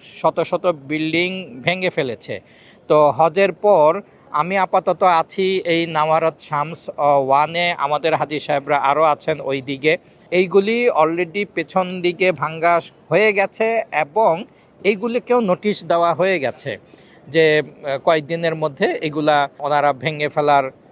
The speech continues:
কার্যক্রম হাতে নিবে। Already অনেকগুলা ভবন আমরা হজের পরে আর এইসব এলাকায় আমরা দেখতে পারবো না।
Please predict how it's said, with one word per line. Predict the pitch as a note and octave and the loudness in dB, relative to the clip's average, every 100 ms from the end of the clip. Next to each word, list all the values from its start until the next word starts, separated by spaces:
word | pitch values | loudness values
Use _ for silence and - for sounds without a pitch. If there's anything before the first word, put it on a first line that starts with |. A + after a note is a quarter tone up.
| - | -4
কার্যক্রম | D3+ C3 C#3+ - C#3 | -4 -4 -8 -4 -4
হাতে | A#2+ - E3+ | -2 -2 -2
নিবে। | D3 A#2+ A2+ A2+ | -4 -6 -6 -4
Already | C3+ D3+ D#3+ D#3 F#3 F3+ | -2 0 0 0 0 0
অনেকগুলা | D3+ F3+ F#3+ D#3+ F3+ F3+ | 0 -2 -4 -2 2 2
ভবন | D3 D3+ D3 E3+ | 4 0 2 0
আমরা | C3 C#3+ C#3+ D#3 | -2 -8 0 0
হজের | C3+ C3+ D3+ D3 | 2 -2 0 -2
পরে | D3 C#3+ C#3+ F#3 A#3 | 0 2 2 2 0
আর | C3 B2+ B2+ | 2 0 0
এইসব | C#3+ C3+ - D3+ | -4 -6 -2 -2
এলাকায় | C#3+ C3+ C3 C#3+ | 0 -2 0 0
আমরা | C3 C3 C3 | 0 -2 -4
দেখতে | A2+ D3 - C3 | -2 -4 -4 -2
পারবো | F3 F#3+ D#3+ | 0 0 -2
না। | A#2 | -4